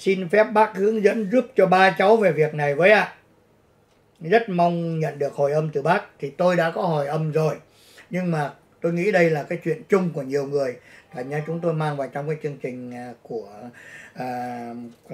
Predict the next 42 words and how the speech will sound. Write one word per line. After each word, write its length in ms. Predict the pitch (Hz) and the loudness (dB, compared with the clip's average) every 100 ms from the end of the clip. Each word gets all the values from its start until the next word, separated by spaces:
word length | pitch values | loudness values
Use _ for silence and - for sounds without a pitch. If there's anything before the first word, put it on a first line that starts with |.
| 127 | -6
talk 180 | 185 175 | -4 -2
show 240 | 160 139 | -2 -2
bác 200 | 143 151 | -4 -6
Cường 220 | 147 131 | -6 -6
này 140 | 127 123 | -6 -8
để 140 | 117 | -8
nói 180 | 131 160 | -4 0
luôn. 200 | 170 160 - _ - - - - - | 2 2 0 _ -20 -20 -20 -18 0
Khi 220 | 208 208 | 4 4
mà 140 | 185 | 2
anh 200 | 170 185 | 0 0
ta 140 | 190 190 | 2 4
viết 240 | 226 226 | 4 2
là 220 | 170 135 - - | 0 -4 -8 2
trợ 240 | 190 170 - | 2 2 0
cấp 220 | 262 247 - | 0 0 2
từ 360 | 190 180 180 180 202 | 4 6 6 6 8
U 60 | 233 233 | 6 6
S 40 | |
A, 100 | 196 185 156 - | 2 2 0 -4
có 160 | 175 196 | -4 -2
nghĩa 240 | 196 214 | -4 -4
rằng 280 | 175 143 127 | -6 -6 -8
á, 180 | 147 - _ _ _ _ _ | -14 -16 _ _ _ _ _
bố 300 | 151 160 214 | -2 0 0
của 60 | 180 | -2
anh 180 | 139 131 | -6 -6
ta 220 | 160 147 143 | -6 -4 -6
ở 100 | 113 | -8
Việt 140 | 127 | -12
Nam. 220 | 120 131 110 _ _ _ _ _ _ _ _ _ _ _ _ _ _ _ - 131 151 _ _ - | -10 -12 -12 _ _ _ _ _ _ _ _ _ _ _ _ _ _ _ -20 -20 -20 _ _ -2
Chứ 120 | 208 | 0
không 240 | 208 196 | 0 -2
phải 220 | 160 139 127 | -2 -4 -4
là 100 | 135 | -2
bố 200 | 160 208 | 2 2
anh 180 | 214 | 2
ta 160 | 175 160 | 0 0
đang 260 | 160 165 156 | 2 0 -2
ở 80 | |
bên 220 | 131 151 160 | 0 0 0
Mỹ. 260 | 165 208 | -4 -8